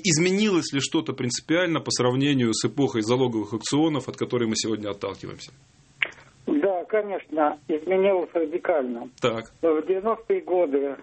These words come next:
Speaker 2: олигархи получили своё состояние из рук государства. Ну, оли-, а залоговые аукционы наиболее известные было, был канал, но не единственный. И за этим стояли две идеи.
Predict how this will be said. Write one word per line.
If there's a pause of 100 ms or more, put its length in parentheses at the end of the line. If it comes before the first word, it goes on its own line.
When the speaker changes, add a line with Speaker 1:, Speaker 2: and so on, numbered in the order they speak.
Speaker 2:
олигархи
получили
своё (120)
состояние
из
рук
государства. (560)
Ну,
оли-,
а
залоговые
аукционы
наиболее
известные
было, (240)
был
канал, (160)
но
не
единственный. (380)
И
за
этим
стояли
две
идеи.